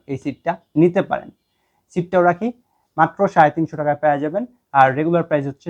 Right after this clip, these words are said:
সাড়ে চারশো টাকা। এরপর যে জিনিসটা এক এক করে শেষ করে দিচ্ছি যেহেতু, সেটা হচ্ছে মেঘনার যে প্যাডেল আছে, ভ্যালুসের সাথে সাইকেলগুলোতে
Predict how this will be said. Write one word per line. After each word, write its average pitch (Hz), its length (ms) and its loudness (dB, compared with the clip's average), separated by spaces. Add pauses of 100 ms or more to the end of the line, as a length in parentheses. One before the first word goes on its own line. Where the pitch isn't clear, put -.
সাড়ে 151 220 2
চারশো - 300 -8
টাকা। - 160 -12 (1600)
এরপর 180 340 2
যে 202 120 0
জিনিসটা 202 360 0 (320)
এক 165 120 -6
এক 180 80 -12
করে 190 220 -2
শেষ 208 180 0
করে 185 160 0
দিচ্ছি 139 260 -12
যেহেতু, 139 240 -2 (460)
সেটা 165 180 4
হচ্ছে 160 260 0 (500)
মেঘনার 170 560 2
যে 175 60 2 (100)
প্যাডেল 139 340 0
আছে, 190 160 -10 (400)
ভ্যালুসের 151 520 0
সাথে 165 260 0 (120)
সাইকেলগুলোতে 160 480 -2